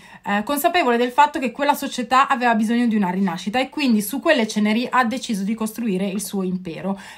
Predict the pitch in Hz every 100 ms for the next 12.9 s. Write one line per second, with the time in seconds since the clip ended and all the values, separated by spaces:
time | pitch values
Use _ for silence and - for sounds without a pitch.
0 | - 262 262 285 247 214 233 247 226 196
1 | 262 196 190 214 214 214 208 202 190 180
2 | 185 180 202 165 180 180 214 262 339 320
3 | 214 220 233 262 - 247 196 190 269 233
4 | 220 240 247 247 262 311 - - - -
5 | - 254 262 269 254 269 285 220 226 226
6 | 254 180 185 226 214 220 233 240 - -
7 | - 240 262 262 254 254 294 233 208 -
8 | - 240 233 247 233 208 185 196 220 214
9 | 220 240 226 180 180 185 190 190 190 190
10 | 185 190 185 185 185 185 190 208 240 247
11 | 269 247 214 202 233 226 240 233 226 247
12 | 190 185 185 196 196 190 175 170 180